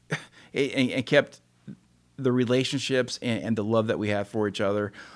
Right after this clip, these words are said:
all intact. This was, uh, a man that was getting up finally out of his chair and began to, uh, like,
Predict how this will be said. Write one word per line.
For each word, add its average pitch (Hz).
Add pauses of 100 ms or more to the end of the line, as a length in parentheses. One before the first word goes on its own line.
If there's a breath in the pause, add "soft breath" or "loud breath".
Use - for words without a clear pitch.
(140)
all 110
intact. 104 (260 soft breath)
This 127
was, 117 (680 soft breath)
uh, 107 (1300 loud breath)
a 117
man 127
that 117
was 113 (840)
getting 139
up 120
finally 123
out 117
of 110
his 107
chair 101 (320 soft breath)
and 113
began 117
to, 117
uh, 104 (100)
like, 113